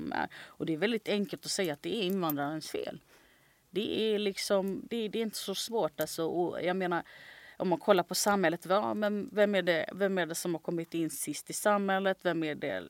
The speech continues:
som är den andre? Då är jag, eller invandrare generellt, väldigt lätt att identif-, identifiera som den andre. Och då kan man ju liksom placera skulden där.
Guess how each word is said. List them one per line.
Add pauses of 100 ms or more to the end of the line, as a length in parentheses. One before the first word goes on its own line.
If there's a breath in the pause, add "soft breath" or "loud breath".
som
är
den
andre? (640 loud breath)
Då
är
jag, (560)
eller
invandrare (100)
generellt,
väldigt
lätt
att
identif-,
identifiera
som
den
andre. (180)
Och
då
kan
man
ju
liksom
placera
skulden
där.